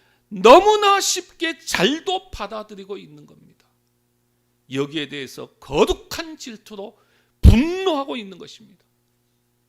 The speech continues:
그래서 바울이 그동안 그렇게 겸손했던 바울이 오 절과 육 절에 보면 뭐라고 말합니까?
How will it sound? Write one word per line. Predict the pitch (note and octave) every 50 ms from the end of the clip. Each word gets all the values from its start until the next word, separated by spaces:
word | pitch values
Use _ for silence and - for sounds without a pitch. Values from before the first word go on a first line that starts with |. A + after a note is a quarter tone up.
| _ _ _ _ -
그래서 | E3 F3+ F#3 - G3+
바울이 | - - E3 F3 F#3+ F#3+ G#3
그동안 | - G3+ F#3+ G3+ G3+ G3+ G#3 G#3
그렇게 | - A3 B3+ A#3+ - B3+ G3+
겸손했던 | - A3+ A3+ G3+ A#3+ A3 G#3+ G#3 G#3 - G#3+ G3 -
바울이 | F#3 E3 D#3+ D#3+ D#3 D3 - - _ _
오 | D#3 D#3+ F#3+ A#3
절과 | B3+ A#3+ A#3+ A3 A3 A3 G3+
육 | F#3 F3 -
절에 | - G3 F#3 F3+
보면 | E3+ E3+ E3 E3+ D#3+ C#3+
뭐라고 | C#3+ D#3 F3 E3+ E3 E3
말합니까? | D3+ D3+ D3+ D3+ D3 D3 C#3 C3+ _ - C#3+ C3 G2+ -